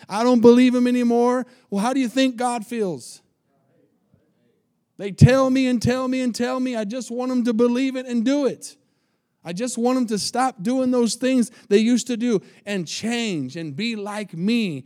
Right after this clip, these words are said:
because I paid the ultimate price. That's the job. That's the call we have. No matter how this modern day church tries to put it out,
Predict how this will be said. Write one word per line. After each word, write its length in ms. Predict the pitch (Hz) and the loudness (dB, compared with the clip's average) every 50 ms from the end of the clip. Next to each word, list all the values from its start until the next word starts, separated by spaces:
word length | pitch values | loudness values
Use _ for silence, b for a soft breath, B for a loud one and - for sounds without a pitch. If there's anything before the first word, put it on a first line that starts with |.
| b b b b | b b b b
because 320 | - 170 - - 202 175 | -10 -8 -6 -4 -6 -4
I 180 | 185 202 220 208 | -4 -4 -6 -6
paid 360 | - - 196 226 226 220 185 | -4 0 0 0 2 2 0
the 100 | 202 196 | 0 0
ultimate 460 | 202 214 208 208 214 196 190 190 - | 0 0 -2 -2 -4 -6 -6 -6 -8
price. 280 | - 202 180 165 147 - | -8 -6 -6 -6 -6 -6
That's 340 | 165 185 240 247 - - - | -4 -4 -4 -4 -6 -10 -8
the 120 | - 240 | -8 -6
job. 460 | 196 208 240 247 226 185 139 120 120 | -4 -4 -4 -4 -4 -6 -6 -6 -4
That's 240 | 165 208 240 226 - | -2 -2 -2 -4 -4
the 100 | - 226 | -8 -10
call 300 | - - 240 233 226 220 | -6 -4 -4 -4 -4 -4
we 140 | 240 220 202 | -6 -8 -8
have. 280 | 220 214 196 156 123 b b b b b | -6 -6 -6 -8 -10 b b b b b
No 100 | 196 214 | -4 -2
matter 240 | 220 220 202 185 180 | -2 -2 -2 -4 -4
how 320 | 202 233 254 277 277 254 B B B B | -4 -2 -2 -2 -4 -4 B B B B
this 240 | 233 240 220 190 | -4 -4 -4 -4
modern 540 | 185 185 190 208 220 240 277 285 277 269 247 | -4 0 2 4 4 4 4 4 2 0 0
day 240 | 214 226 240 254 254 | 2 2 2 2 2
church 460 | 220 - - - 240 247 214 - - | 0 -4 0 2 2 2 0 -2 -12
tries 360 | - - 233 233 233 226 208 - | -8 -6 -4 -4 -4 -4 -6 -4
to 100 | - 185 | -6 -2
put 200 | - 226 226 226 | 4 4 4 4
it 100 | 220 202 | 4 2
out, 380 | 185 165 135 127 - - - | 0 0 -2 -4 -8 -12 -20